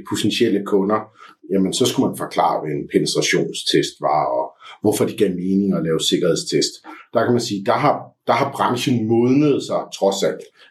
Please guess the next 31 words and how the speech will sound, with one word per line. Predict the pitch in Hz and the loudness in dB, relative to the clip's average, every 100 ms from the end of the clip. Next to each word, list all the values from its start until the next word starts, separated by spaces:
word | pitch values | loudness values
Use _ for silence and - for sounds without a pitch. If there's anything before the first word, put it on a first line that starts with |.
| - | -4
Vi | 95 113 | 0 2
ved | 104 95 | 0 0
godt, | 90 - | -2 0
hvad | 85 80 | -2 0
det | 80 | 0
er | - - | 0 -2
i | - | -2
dag. | 78 - _ _ _ _ _ _ _ _ _ - | -2 -4 _ _ _ _ _ _ _ _ _ -4
Men | 95 | -4
spørgsmålet | 92 139 147 156 139 110 | 0 0 0 2 2 2
er, | 104 | 0
om | 113 101 | 0 -2
vi | |
har | 110 98 | -2 -2
lært | 107 147 - - | 2 2 0 -2
så | 101 | 0
mange | 95 98 | 0 0
ting. | 104 95 | 0 0
Man | 104 | 0
kunne | 107 123 | 0 0
måske | - 123 | 0 0
godt | 135 139 - | 0 0 0
dengang | 120 110 110 | 0 0 -2
have | 101 113 | -2 0
sådan | 120 | 0
en | 101 | 0
tendens | 101 101 110 - | -2 0 0 0
til | 113 | -2
at | 101 - | 0 0
tænke, | 92 98 - - _ - - - - - | -2 -4 -14 -20 _ -16 -16 -20 -20 0
fem, | 131 | 0